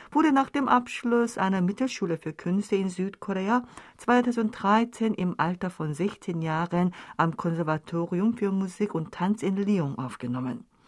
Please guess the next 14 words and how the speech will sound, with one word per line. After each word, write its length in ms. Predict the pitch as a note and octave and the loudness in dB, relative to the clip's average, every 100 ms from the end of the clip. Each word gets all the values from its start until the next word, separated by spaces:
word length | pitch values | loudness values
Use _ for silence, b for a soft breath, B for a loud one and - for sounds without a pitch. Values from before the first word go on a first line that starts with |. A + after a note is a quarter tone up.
| B B B | B B B
Zweitausendvierzehn 1120 | - E3 E3 D3+ D3 - A3+ A#3+ - A3+ A3+ B B | -2 0 0 -4 -6 0 0 0 0 2 2 B B
erhielt 380 | A#3+ A#3 C4 B3+ | 2 4 4 4
er 80 | C4 | 4
im 140 | B3 | 4
Alter 280 | A3 A#3 B3 | 4 2 0
von 240 | B3 A#3 G#3 | 2 2 4
siebzehn 440 | A3 - G#3 G3 | 0 0 0 0
Jahren 560 | F3 E3+ G3 F#3 B3 B3+ B - | 0 0 0 2 2 2 B 2
beim 320 | F3+ F3+ F3+ | 4 4 4
Musikwettbewerb 960 | F3+ G#3 - E3 - D#3 D3 C#3 - | 2 -2 -2 -6 -4 -4 -2 -4 -4
Genf 420 | - D3 G#3+ C4 - | -4 0 0 -2 -2
als 280 | F3 - | -2 -2
erster 520 | - F3+ A#3+ - D3 C#3 | -2 -2 -2 -2 -4 -2
Südkoreaner 880 | D#3+ E3+ - - F3+ F3 E3+ F#3 | -4 -6 -6 -4 0 2 4 2